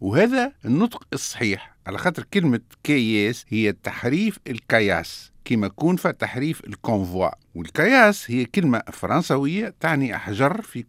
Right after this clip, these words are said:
كبر كرة متاع تنس، يعني أكبر من الجرافيي، كانوا يكيسوا بيه الطريق بكري قبل ما يجي الزفت.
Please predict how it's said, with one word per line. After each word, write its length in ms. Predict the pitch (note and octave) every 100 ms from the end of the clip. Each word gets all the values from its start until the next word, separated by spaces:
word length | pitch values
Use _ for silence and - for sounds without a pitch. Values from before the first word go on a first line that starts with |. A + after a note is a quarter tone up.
| -
كبر 540 | C#3+ A2 G2 F#2 F#2 - _ _
كرة 320 | - C3 F#2 -
متاع 220 | F#2 D#2+
تنس، 540 | - G2 A#2 D#3 - - -
يعني 280 | F#2+ F#2 -
أكبر 440 | - - B2+ B2 - - _
من 120 | G2 F#2+
الجرافيي، 680 | E2+ F#2 F2+ G2 C3 G3 _ _
كانوا 280 | - F#3+ G3
يكيسوا 380 | C3 F3 D#3+ D3
بيه 400 | C#3 F3+ F3+ E3 - C3+
الطريق 420 | - C#3 C#3 G#2+
بكري 580 | C3 C#3 E3 E3+ E3+ - _ -
قبل 180 | B2+ C#3+
ما 80 | A#2
يجي 160 | G#2+
الزفت. 380 | G2+ E2+ F2 -